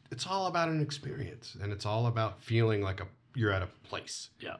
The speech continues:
Speaker 1: And that you feel good about and comfortable and, and, you know, whatever that means. And so,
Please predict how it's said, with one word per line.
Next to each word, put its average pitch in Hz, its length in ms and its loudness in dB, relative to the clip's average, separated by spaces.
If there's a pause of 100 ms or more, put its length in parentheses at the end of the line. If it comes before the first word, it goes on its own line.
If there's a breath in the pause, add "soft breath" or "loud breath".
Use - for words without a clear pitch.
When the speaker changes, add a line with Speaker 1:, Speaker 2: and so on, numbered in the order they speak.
(160)
Speaker 1:
And 107 160 2
that 104 100 0
you 101 80 -2
feel 107 200 4
good 104 260 8
about 90 260 0
and 90 100 -6
comfortable 95 680 -2
and, 85 280 -6
and, 98 280 0 (260 soft breath)
you - 80 0
know, 127 120 4 (120)
whatever 127 320 6
that 110 160 8
means. 101 300 2
And 95 140 -4
so, 98 340 -2